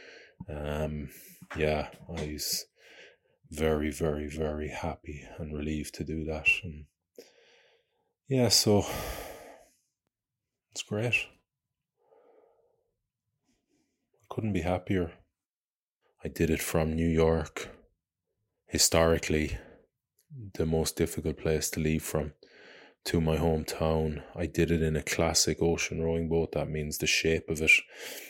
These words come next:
is, um, is literally in the mold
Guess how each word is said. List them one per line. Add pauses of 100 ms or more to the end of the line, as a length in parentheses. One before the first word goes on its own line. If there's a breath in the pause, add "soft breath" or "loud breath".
(200 loud breath)
is,
um, (3750 loud breath)
is
literally (220)
in
the
mold